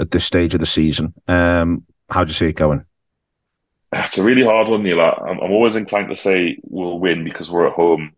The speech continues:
Speaker 2: and we have to win at home because we've dropped points on the road this season. You know, we dropped, we had a mad last ten minutes against Liverpool, and then we conceded late goals against, from winning positions against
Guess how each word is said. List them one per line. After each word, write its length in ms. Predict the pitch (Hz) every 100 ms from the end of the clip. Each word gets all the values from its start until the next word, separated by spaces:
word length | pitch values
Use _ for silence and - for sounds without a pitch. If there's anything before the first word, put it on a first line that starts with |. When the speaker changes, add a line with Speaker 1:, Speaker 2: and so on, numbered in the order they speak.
| -
Speaker 2:
and 380 | 80 78 78 76 -
we 80 | 80
have 240 | 101 95 -
to 80 | 80
win 160 | 80
at 80 | 73
home 300 | 80 78 76
because 540 | 78 - 78 78 - - - -
we've 140 | 85 80
dropped 280 | 101 90 -
points 280 | 87 76 85
on 100 | 80
the 60 |
road 200 | 78 78 -
this 200 | 78 -
season. 340 | 80 78 80
You 60 | 87
know, 60 | 78
we 100 | 78
dropped, 300 | 98 - - - - - - -
we 80 | 92
had 80 | 98
a 20 |
mad 240 | 123 117
last 200 | 120 -
ten 140 | 113 107
minutes 260 | 95 -
against 280 | 92 85 -
Liverpool, 540 | 85 80 85 80 78 -
and 140 | 82
then 80 | 82
we 80 | 80
conceded 540 | 87 80 - 90 85
late 180 | 85 80
goals 300 | 87 82 80
against, 480 | 80 80 78 - -
from 160 | 82
winning 180 | 90 85
positions 480 | 80 78 78 82 78
against 540 | 80 76 - - -